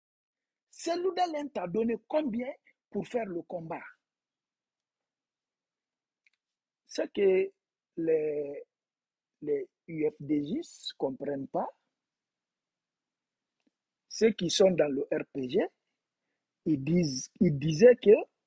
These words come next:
Selou m'a donné de l'argent. Ceux qui étaient, euh, ceux qui sont dans l'U F D G,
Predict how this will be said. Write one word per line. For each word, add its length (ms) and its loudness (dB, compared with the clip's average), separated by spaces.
Selou 340 6
m'a 160 0
donné 300 2
de 100 -2
l'argent. 420 -2
Ceux 240 0
qui 320 2
étaient, 500 2
euh, 480 8
ceux 140 2
qui 140 -2
sont 180 4
dans 180 4
l'U 240 0
F 80 -8
D 180 -2
G, 160 -2